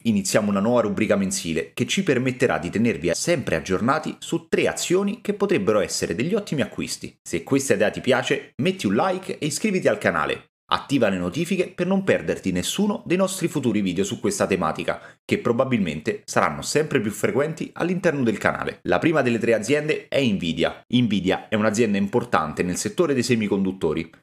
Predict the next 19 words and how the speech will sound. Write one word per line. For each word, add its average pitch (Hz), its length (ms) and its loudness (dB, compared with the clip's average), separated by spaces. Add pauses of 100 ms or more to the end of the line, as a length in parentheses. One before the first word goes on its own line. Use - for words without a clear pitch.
e 127 120 2
opera 95 260 2
soprattutto 180 720 0
come 202 220 2
progettista 190 580 0
di 185 80 0
chip. - 440 -6 (540)
L'azienda 90 540 2
progetta 123 500 0
una 98 120 2
serie 127 220 2
di 104 100 -2
prodotti, 90 540 -2 (420)
tra 135 140 2
cui 117 480 0
quello 123 240 2
di 92 100 0
elaborazione 123 580 2
grafica 180 560 0